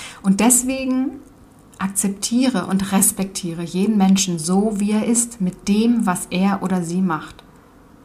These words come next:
Du weißt nicht, was sein oder ihr Seelenplan ist. Und ganz wichtig, gib nur Ratschläge, wenn du konkret gefragt wirst. Oder frage direkt,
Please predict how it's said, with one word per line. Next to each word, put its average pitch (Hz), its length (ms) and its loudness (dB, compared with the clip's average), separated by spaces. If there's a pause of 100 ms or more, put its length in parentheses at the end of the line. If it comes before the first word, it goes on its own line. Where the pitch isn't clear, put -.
(120)
Du 208 120 -6
weißt 226 380 0
nicht, 254 520 0 (140)
was 180 240 -4
sein 175 340 -4
oder 196 220 0
ihr 196 220 0
Seelenplan 185 760 -2
ist. - 360 -12 (840)
Und 170 120 -12
ganz 196 300 2
wichtig, 196 500 0 (960)
gib 190 180 -2
nur 254 380 6 (120)
Ratschläge, 175 840 -2 (420)
wenn 180 200 2
du 214 180 2
konkret 175 720 -4 (180)
gefragt - 720 -6
wirst. - 380 -12 (760)
Oder 233 180 4
frage 196 460 2
direkt, 226 500 -2